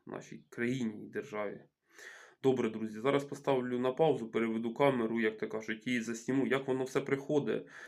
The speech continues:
Ще добавлю те, що зберігаю я в погрібі. Е, Петрович каже, що потрібно там раз у дванадцять час, часов просто, ну, збу-, м,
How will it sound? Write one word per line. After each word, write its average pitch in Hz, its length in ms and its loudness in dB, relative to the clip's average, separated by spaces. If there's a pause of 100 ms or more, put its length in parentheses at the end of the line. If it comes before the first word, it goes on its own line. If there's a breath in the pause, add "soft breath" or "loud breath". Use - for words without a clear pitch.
(440 loud breath)
Ще 143 180 8
добавлю 120 460 6
те, 120 220 6
що 113 420 2
зберігаю 131 560 4
я 131 140 4
в 135 100 -4
погрібі. 110 640 -2 (360 loud breath)
Е, 110 120 0
Петрович 135 480 2
каже, 123 280 2
що 113 260 -2
потрібно 123 420 2
там 113 360 0
раз 139 260 2
у 117 40 -4
дванадцять 113 400 0
час, - 300 -6
часов 131 320 2
просто, 123 440 2
ну, 156 140 2
збу-, 113 340 -2
м, 127 240 -10